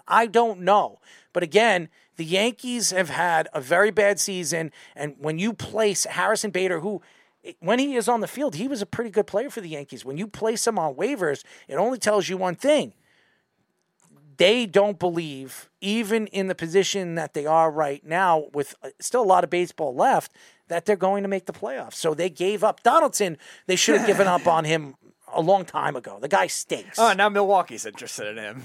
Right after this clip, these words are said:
Speaker 2: after they couldn't trade for Pete Alonso. <laughs>
Speaker 1: And watch him go to Milwaukee and become the power hitter that he was.
Speaker 2: Well,
Speaker 1: All
Speaker 2: his
Speaker 1: right?
Speaker 2: last great year was, well, not his last great year. He was good with the Braves, too, but his, his best year for a while was with the Twins, so right over there.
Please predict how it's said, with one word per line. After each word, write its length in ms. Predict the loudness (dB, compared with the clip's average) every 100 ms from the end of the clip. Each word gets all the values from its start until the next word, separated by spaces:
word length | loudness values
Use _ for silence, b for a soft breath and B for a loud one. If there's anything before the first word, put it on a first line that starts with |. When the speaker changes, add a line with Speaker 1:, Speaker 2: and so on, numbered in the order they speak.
| -6
Speaker 2:
after 200 | -4 -2
they 120 | -2
couldn't 240 | -2 -4 -2
trade 180 | -4
for 80 | -4
Pete 180 | -8 -6
Alonso. 540 | -6 -8 -10 -8 -4
<laughs> 80 | -2
Speaker 1:
And 100 | 6
watch 300 | 8 6 4
him 80 | 2
go 160 | 4 4
to 80 |
Milwaukee 600 | 4 4 6 4 2 -6
and 60 | -8
become 360 | -8 -8 -8 -8
the 100 | -12
power 400 | -8 -4 -2 -2
hitter 220 | -4 -6
that 120 | -8
he 80 | -8
was. 300 | -10 -10 -8
Speaker 2:
Well, 200 | -4 -2
Speaker 1:
All 40 |
Speaker 2:
his 100 | -2
Speaker 1:
right? 100 | -2
Speaker 2:
last 140 | -2 -2
great 200 | -4 -2
year 180 | -2
was, 200 | -2 -4 -4
well, 200 | -4 -4
not 160 | -4 -4
his 100 | -6
last 220 | -12 -12
great 160 | -14 -12
year. 120 | -14
He 40 |
was 160 | -14 -14
good 140 | -16
with 100 | -16
the 60 | -14
Braves, 320 | -12 -12 -12
too, 160 | -12 -12
but 80 | -14
his, 120 | -14
his 280 | -14 -16 _
best 220 | -8 -6 -6
year 120 | -8
for 140 | -8
a 60 | -6
while 280 | -2 -2 -4
was 100 | -14
with 100 | -18
the 60 |
Twins, 420 | -12 -10 -10 -14 -14
so 140 | -10
right 180 | -6 -6
over 220 | -6 -8
there. 260 | -16 -16